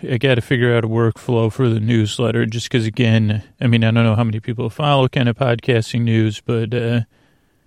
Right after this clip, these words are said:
having the newsletter has become even more important as, like, platforms start to change and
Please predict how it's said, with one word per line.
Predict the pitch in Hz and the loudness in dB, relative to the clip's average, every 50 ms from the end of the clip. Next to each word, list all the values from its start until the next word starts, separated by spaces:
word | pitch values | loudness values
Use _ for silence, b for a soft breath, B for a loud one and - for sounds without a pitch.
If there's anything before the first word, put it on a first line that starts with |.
| _ _ _ - | _ _ _ -2
having | - 120 117 120 123 120 | 0 0 2 2 2 2
the | 120 | 2
newsletter | 113 113 117 117 107 - 127 120 117 117 117 117 120 | 4 2 2 0 0 0 -2 0 0 0 0 0 0
has | 120 117 110 - | 0 -2 -2 -4
become | - 131 117 - 135 117 113 | -4 -4 -2 0 2 2 2
even | 127 131 131 123 120 117 | 2 2 2 2 2 2
more | 117 117 117 117 117 113 | 2 2 2 4 4 4
important | 110 104 - 127 117 117 117 123 117 113 | 2 2 2 0 2 2 2 0 0 0
as, | 113 110 104 - - | 0 -2 -2 -2 -2
like, | 120 110 113 110 - | 0 0 0 -2 -4
platforms | - - 170 165 156 139 - 165 143 139 135 - | -4 -2 0 0 0 -2 0 0 0 0 0 -2
start | - - 143 127 120 - | 0 0 0 0 0 -2
to | 139 117 | -4 -6
change | - - - 139 127 123 123 120 117 113 113 117 117 110 - | -6 -6 -4 0 0 2 2 2 2 2 2 0 0 0 -2
and | 117 110 110 110 104 | -2 -2 -2 -4 -6